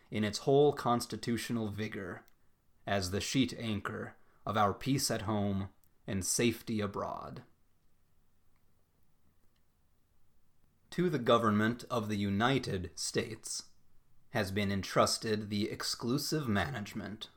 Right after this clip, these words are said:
of our foreign affairs. Beyond that, it wields a few general enumerated powers. It does not force reform on the states.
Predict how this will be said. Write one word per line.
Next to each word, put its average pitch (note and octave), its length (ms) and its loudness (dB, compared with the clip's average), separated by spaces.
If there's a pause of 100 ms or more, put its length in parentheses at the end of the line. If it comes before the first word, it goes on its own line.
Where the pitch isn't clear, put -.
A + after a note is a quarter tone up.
(160)
of B2 160 -4
our E2 260 -6
foreign B2 460 6
affairs. - 680 -4 (2250)
Beyond D#3 400 10
that, A2+ 360 2
it D3 200 0
wields B2 520 0
a A#2+ 60 -2
few G#2 560 2 (100)
general G#2+ 640 2 (100)
enumerated A2 840 0
powers. G#2+ 600 -4 (1040)
It C#3+ 180 0
does B2+ 220 4
not A#2+ 480 8
force A2+ 500 2
reform A#2 800 2 (140)
on G#2 300 2
the G2 80 -2
states. - 640 -6